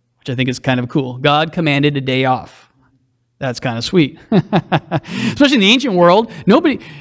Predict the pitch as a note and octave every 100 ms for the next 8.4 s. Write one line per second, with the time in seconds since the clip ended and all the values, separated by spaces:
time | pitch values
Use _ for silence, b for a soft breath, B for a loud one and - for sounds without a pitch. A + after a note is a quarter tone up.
0 | - G3+ G#3+ A#3+ A#3+ F#3+ D3+ D#3 - D3
1 | D3 D3 C#4 F#3 D3 D#3 G#3 F4+ A#3+ E4+
2 | G4+ G3+ D3 C#3 C3 E3 A3+ D3 - -
3 | D3 G#3 F#3 C#3 C#3 D3 C3+ A#2 C#3+ B2
4 | - D4+ - _ _ - D3 E3+ D#4 G#3+
5 | E3 D#3 D#3 E3+ F3 D#3 D3 C#3+ C#3 C#3
6 | C#3 F#3 - - E3 D#3+ A3+ A3 F#3+ F#3+
7 | D3+ C#3+ A3 B3+ E3 D#3+ D#3 E3+ E3 D3
8 | A#3+ E3+ D3 C#3+